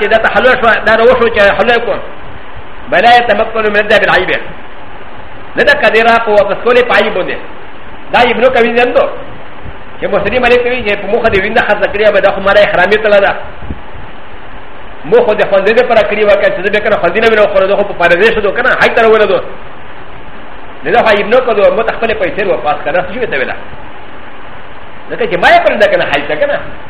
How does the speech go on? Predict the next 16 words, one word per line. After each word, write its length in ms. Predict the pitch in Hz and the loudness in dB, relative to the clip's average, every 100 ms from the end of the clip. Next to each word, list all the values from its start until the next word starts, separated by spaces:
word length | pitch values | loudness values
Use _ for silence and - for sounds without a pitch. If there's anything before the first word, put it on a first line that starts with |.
| - - | -10 -6
عمرې 180 | 170 - | 0 2
ته 60 | 208 | 4
ما 120 | 202 277 | 4 4
پرېږده، 220 | 247 202 - | 2 2 2
حلول 160 | 190 220 | 4 4
یې 120 | 185 | 4
که 60 | 175 | 4
وتې 180 | 190 190 | 2 2
ورسره 180 | 147 147 | -2 -2
وکړه 160 | 151 170 | -2 0
کنه. 140 | - - - - - - - - - - - - - - - - - - - - - - - - - - - - - - - | -2 -2 -8 -10 -10 -10 -10 -10 -10 -10 -10 -10 -10 -10 -10 -10 -10 -10 -10 -10 -10 -10 -10 -10 -10 -10 -10 -10 -10 -10 -6
وایم 220 | - 226 285 | 2 2 4
د 60 | 269 | 2
ظفر 180 | 220 269 | 2 2
یې 100 | 254 | 2
تمکنو. 400 | 208 170 202 143 | 2 0 0 -4